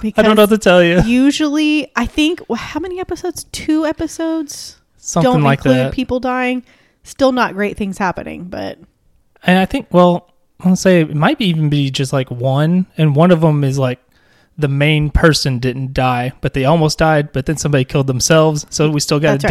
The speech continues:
Speaker 1: death in
Speaker 2: Still got
Speaker 1: there.
Speaker 2: that, yes.
Speaker 1: So it might just be one. I'm not sure.
Speaker 2: I think you're right. I think you're right.
Speaker 1: But that's, that,
Speaker 2: That's
Speaker 1: I don't know.
Speaker 2: basically what we talk about.
Speaker 1: It's like, don't watch RoboCop if you don't wanna see a man be shot into pieces.
Speaker 2: I mean, that makes sense.
Speaker 1: But also watch RoboCop.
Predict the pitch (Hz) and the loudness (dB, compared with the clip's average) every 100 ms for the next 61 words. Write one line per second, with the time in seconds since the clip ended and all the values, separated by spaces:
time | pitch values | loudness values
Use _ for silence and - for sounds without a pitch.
0 | 147 - 160 165 170 180 208 202 175 165 | 2 2 2 4 4 4 2 -2 -2 -4
1 | 160 160 190 202 185 156 135 127 107 113 | -2 2 4 4 2 2 2 -2 -4 -4
2 | 127 139 - 127 110 202 247 226 202 160 | -2 -2 -4 -8 -6 -4 -4 -2 -2 -4
3 | 123 - - 185 185 180 170 - - - | -6 -8 -10 -10 -8 -10 -10 -12 -16 -20
4 | _ _ _ - - 156 143 127 135 - | _ _ _ -20 -16 -2 0 2 0 4
5 | 208 202 - - 202 359 - 381 240 294 | 4 4 -6 -2 0 2 2 4 4 4
6 | 220 196 151 170 - - - 80 208 240 | 2 2 -2 -4 -8 -10 -6 -4 0 2
7 | 226 214 160 165 214 285 202 226 226 202 | 2 0 -8 0 2 2 2 0 2 4
8 | 196 190 170 - 151 147 160 156 160 151 | 4 4 2 2 0 0 2 2 2 0
9 | - 165 147 151 151 143 131 - 151 139 | 0 0 2 2 0 -2 -2 -2 -2 -2
10 | 131 - 123 - 107 - - - 208 220 | -6 -4 -6 -8 -10 -14 -14 -10 -8 -6
11 | 214 214 202 185 233 - 202 226 170 165 | -6 -6 -8 -8 -8 -6 -8 -4 0 2
12 | - 151 139 - 190 170 131 135 127 | 2 2 0 2 2 2 0 -2 -4